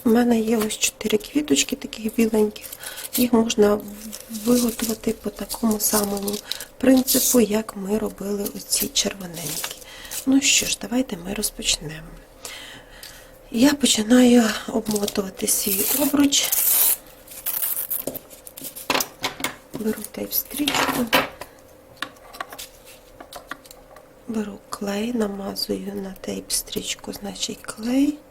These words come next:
і десь відступивши сантиметрів п'ять, не більше, будемо примотувати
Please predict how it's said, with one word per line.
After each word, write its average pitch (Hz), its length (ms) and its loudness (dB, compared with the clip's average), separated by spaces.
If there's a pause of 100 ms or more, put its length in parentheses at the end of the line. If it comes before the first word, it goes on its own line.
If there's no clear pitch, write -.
(800)
і 294 460 -4 (440)
десь 226 640 0 (120)
відступивши - 1160 2 (1600)
сантиметрів 202 1200 -6 (2000)
п'ять, 170 600 -8 (160)
не 208 60 0 (340)
більше, 269 460 -2 (2250)
будемо 240 280 -2
примотувати 220 1080 -4